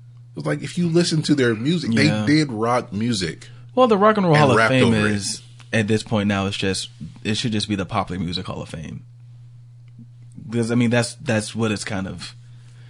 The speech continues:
Speaker 2: that's what it is now. It's not exclusively rock music, and I don't think it should be exclusively rock music. I have no problem with that. And yes, they should, are they, they're in there, right? They're in
Speaker 1: Yeah.
Speaker 2: the, yeah, and they should be in there. I don't see why not. <laughs>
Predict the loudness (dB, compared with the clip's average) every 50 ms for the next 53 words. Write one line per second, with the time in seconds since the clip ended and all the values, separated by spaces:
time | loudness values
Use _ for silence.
0 | -20 -4 0 0 2 4 4 4 4 4 4 2 2 0 0 -2 0 -2 -2 0
1 | 0 0 0 0 0 -2 -4 -4 -6 -4 -2 -2 -2 0 -2 -2 -4 -4 -4 -4
2 | -4 -6 -6 -6 -4 -4 -4 -4 -6 -8 -8 -6 -4 -2 0 0 0 -2 -2 -4
3 | -4 -4 -6 -4 -2 0 0 0 0 -2 -6 -8 -10 -12 -10 -8 -8 -8 -8 -10
4 | -12 -12 -14 -12 -10 -10 -10 -10 -10 -12 -14 -16 -18 -20 -20 -20 -20 -20 -12 -8
5 | -4 -2 -2 -2 -2 -2 -4 -6 -6 -8 -10 -12 -12 -14 -14 -16 -18 -20 -20 -20
6 | -20 -14 -6 0 2 2 2 2 2 0 -2 -2 -4 -6 -10 -14 -14 -4 -2 0
7 | 0 2 2 4 4 6 6 6 4 4 2 0 0 -2 -2 -2 0 2 2 2
8 | 2 0 -2 -8 -6 -2 0 2 4 4 6 6 4 4 4 2 2 0 0 -2
9 | -2 -4 -6 -10 -12 -14 -18 -20 -20 -20 -20 -12 -4 0 2 2 2 2 2 2
10 | 2 2 0 0 0 -2 -2 -2 0 0 0 2 4 2 2 4 2 0 -2 0
11 | 0 -4 -4 -4 -8 -20